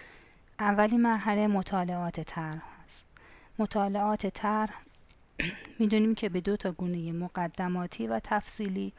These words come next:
انجام می‌شه. مطالعات مقدماتی چیه؟ مطالعات مقدماتی مطالعاتی هست که امکانات فنی لازم <clears throat> برای تصمیم گیری رو فراهم می‌کنه،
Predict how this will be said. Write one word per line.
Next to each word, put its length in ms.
انجام 360
می‌شه. 240
مطالعات 540
مقدماتی 720
چیه؟ 440
مطالعات 500
مقدماتی 1000
مطالعاتی 720
هست 320
که 260
امکانات 520
فنی 600
لازم 540
<clears throat> 1600
برای 420
تصمیم 440
گیری 300
رو 160
فراهم 540
می‌کنه، 420